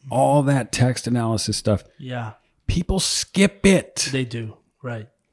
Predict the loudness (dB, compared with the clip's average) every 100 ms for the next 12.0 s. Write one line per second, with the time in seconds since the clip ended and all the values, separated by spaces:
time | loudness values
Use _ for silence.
0 | _ _ _ _ _ _ -2 2 2 2
1 | 2 4 2 8 8 10 8 6 8 8
2 | 8 8 6 6 6 4 6 6 6 6
3 | 6 8 6 2 _ -4 -2 0 0 2
4 | 2 2 0 -4 -2 -2 -4 -2 -2 -4
5 | -4 -8 -8 _ _ _ _ _ _ _
6 | -6 -4 -4 -6 -6 4 10 12 10 8
7 | 2 -2 0 0 0 -2 0 2 2 4
8 | 4 6 4 4 0 -4 -12 _ _ _
9 | _ _ _ _ _ 4 6 6 2 0
10 | _ _ _ _ _ -8 -4 2 6 6
11 | 6 4 4 6 6 4 2 0 -6 -14